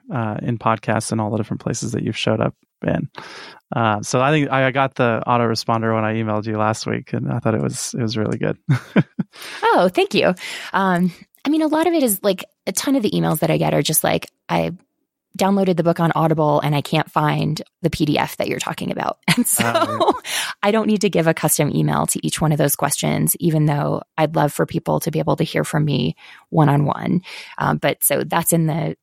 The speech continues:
Speaker 2: F A Q in there. Things like, "Can we hang out because I'm coming to visit Tahoe?" which is a question I get a ton. And I would love to be able to say yes to all those, but the volume is just,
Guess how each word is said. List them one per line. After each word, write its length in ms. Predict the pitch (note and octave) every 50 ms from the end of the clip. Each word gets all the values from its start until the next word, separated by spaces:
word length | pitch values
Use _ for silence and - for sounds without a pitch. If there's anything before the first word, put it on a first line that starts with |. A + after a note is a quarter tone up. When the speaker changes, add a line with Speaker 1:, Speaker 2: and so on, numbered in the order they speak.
| _ _ -
Speaker 2:
F 100 | - -
A 60 | D3
Q 480 | D3 - - D#3 D#3 D3+ D3+ D3+ D#3 -
in 160 | - D#3 D3+
there. 380 | D3+ D3+ D3+ D3 D3 D3 D3 D#3 - - - - - - _ -
Things 200 | F3 E3 D#3 -
like, 320 | D#3+ D3 C#3+ C#3+ - - _ _ _ _ _ _ _ _ _
"Can 160 | - - F#3+ F3
we 140 | E3+ E3+
hang 240 | D#3+ E3 D#3+ D#3 D3+
out 280 | D3 D3 D3 D3+ - - _ -
because 240 | - - E3 D#3 -
I'm 200 | D#3 D3+ D3+ D3
coming 340 | - - - E3 D#3+ D3 D3+
to 80 | D3+ D3
visit 260 | D3 C#3+ D3+ D3+ -
Tahoe?" 460 | - - - - D#3+ F3+ G3+ G#3 A3+
which 160 | A3+ G#3+ -
is 80 | G#3 G3+
a 40 | G#3+
question 320 | - A3+ G3+ - A#3 G#3+
I 60 | G#3+
get 140 | G#3 G#3+ G#3
a 40 | G#3
ton. 340 | - - A3 G#3+ G#3 G#3 A3 _ _ _ -
And 160 | - F3 E3+
I 40 | E3
would 140 | E3 E3 E3
love 240 | E3+ E3 D#3+ D#3 E3
to 60 | G3
be 60 | E3+
able 140 | E3+ D#3+ D#3+
to 80 | - D#3
say 160 | - - D3+
yes 260 | C#3+ D3 - - -
to 80 | - -
all 140 | - F#3+
those, 320 | F#3 F#3+ F#3+ F#3 F#3+ F3+ F3+
but 160 | - D#3+ -
the 80 | D#3+ D3
volume 500 | D#3+ D#3 D3 D3+ D#3 D#3+ D#3+ D#3+ E3 D#3+
is 120 | C#3+ -
just, 360 | - - C#3+ - - - -